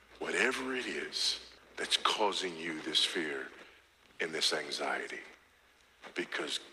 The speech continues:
God always rescues His people, sometimes from, sometimes through, but always for His glory and for our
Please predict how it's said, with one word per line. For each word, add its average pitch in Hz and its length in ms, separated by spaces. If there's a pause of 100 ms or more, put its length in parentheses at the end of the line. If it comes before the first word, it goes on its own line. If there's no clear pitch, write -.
(100)
God 87 480 (680)
always 76 760 (460)
rescues - 880 (640)
His - 160
people, - 340 (540)
sometimes - 720
from, 113 640 (560)
sometimes 82 800
through, 87 420 (500)
but 80 100
always 170 540
for - 160
His 71 180
glory 67 480 (760)
and 73 80
for - 160
our 62 160